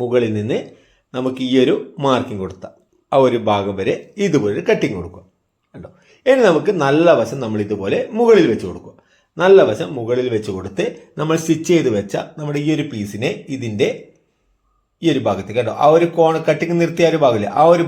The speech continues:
ഭാഗത്ത് ഈ ഒരു കോണിൻ്റെ ആ ഒരു കട്ടിങ് വരുന്ന രീതിയിൽ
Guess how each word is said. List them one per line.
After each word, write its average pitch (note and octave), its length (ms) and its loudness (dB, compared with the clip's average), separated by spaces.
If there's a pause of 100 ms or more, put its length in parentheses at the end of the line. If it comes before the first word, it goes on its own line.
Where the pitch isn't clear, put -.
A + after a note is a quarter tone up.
ഭാഗത്ത് A#2 380 0
ഈ - 80 0
ഒരു C#3 80 -2 (100)
കോണിൻ്റെ C3 500 2 (960)
ആ D#3 40 8 (120)
ഒരു C#3+ 180 4
കട്ടിങ് B2+ 400 -2
വരുന്ന A2 300 -2
രീതിയിൽ G2+ 280 -6